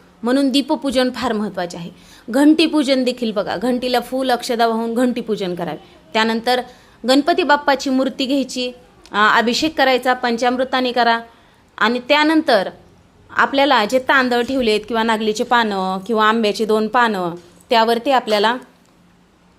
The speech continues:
हे गणपती बाप्पा आपल्याला स्थापन करायचे आहेत. नंतर हळदी, कुंकू, अक्षता, फूल वाहून आपल्याला गणपती बाप्पांची स्थापना करून घ्यायची. आता गणपती बाप्पांना नैवेद्यासाठी बघा गुळ खोबरं असतं. माता लक्ष्मीला पाच फळे ठेवावीत.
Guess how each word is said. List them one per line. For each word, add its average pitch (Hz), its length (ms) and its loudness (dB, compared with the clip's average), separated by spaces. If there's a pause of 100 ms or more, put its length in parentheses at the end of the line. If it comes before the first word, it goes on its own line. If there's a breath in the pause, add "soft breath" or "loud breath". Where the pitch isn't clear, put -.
(120)
हे 214 200 -2
गणपती 226 380 0
बाप्पा 202 280 -2
आपल्याला 202 340 -6
स्थापन 247 360 -8
करायचे 185 300 -10
आहेत. 180 120 -12
नंतर 196 260 -6
हळदी, 208 420 -4
कुंकू, 202 360 -8
अक्षता, 202 560 -6 (440 loud breath)
फूल 240 200 -2
वाहून 247 320 0
आपल्याला 202 460 -4
गणपती 208 380 -6
बाप्पांची 196 480 -6
स्थापना 220 360 -8
करून 175 180 -8
घ्यायची. 180 240 -16 (220 loud breath)
आता 277 200 0
गणपती 285 380 0
बाप्पांना 269 420 -2
नैवेद्यासाठी 247 680 -4
बघा 226 220 -2
गुळ 233 200 -2 (100)
खोबरं 196 260 -4
असतं. - 260 -14 (360 soft breath)
माता 233 260 0
लक्ष्मीला 240 460 -2
पाच 226 400 -4
फळे 226 220 -2
ठेवावीत. 220 440 -4